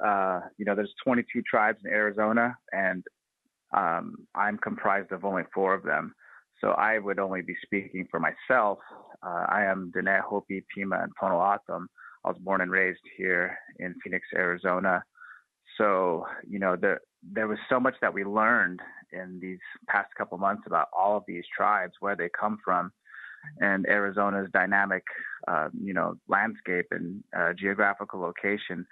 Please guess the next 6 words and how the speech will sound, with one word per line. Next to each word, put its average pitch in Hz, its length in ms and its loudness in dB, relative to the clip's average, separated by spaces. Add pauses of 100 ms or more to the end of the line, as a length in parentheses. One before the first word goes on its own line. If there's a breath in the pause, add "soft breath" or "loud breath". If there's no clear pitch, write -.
(640 loud breath)
The 95 520 4 (260)
twenty-two 131 380 0 (100)
tribes 113 380 2
are 95 120 -2 (380)
so 110 540 2 (180)
different 90 400 0